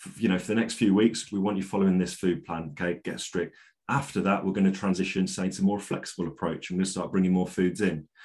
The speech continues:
I think food plan is only a negative approach if that's your only approach. And if your only approach is to say, "Follow that food plan," and you never teach the client anything else,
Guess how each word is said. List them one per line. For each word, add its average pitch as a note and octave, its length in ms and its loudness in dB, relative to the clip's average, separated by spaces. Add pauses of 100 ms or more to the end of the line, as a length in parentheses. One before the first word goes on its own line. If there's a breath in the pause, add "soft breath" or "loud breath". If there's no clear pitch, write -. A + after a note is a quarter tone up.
(380 loud breath)
I F#2+ 60 -6
think D3 220 2
food C#3 300 4
plan G2+ 380 0 (500)
is A2 200 2
only A2 240 4
a F#2+ 80 2
negative G#2 540 2
approach E2 680 -4
if G2 200 -2
that's - 260 -4
your F#2+ 200 2
only F2+ 300 4
approach. - 580 -6 (280)
And G2+ 100 4
if G2 140 0
your G#2+ 260 2
only A#2+ 400 8
approach G2+ 460 0
is F#2 100 -6
to G2 80 -6
say, F#2 200 0
"Follow F#2+ 260 4
that F#2 200 0
food G2+ 260 0
plan," F2+ 160 -4
and F2+ 140 -2
you F#2+ 80 4
never G2+ 200 2
teach F#2+ 280 -2
the F#2 80 -10
client F2+ 300 -2
anything F#2 300 0
else, A#2 400 0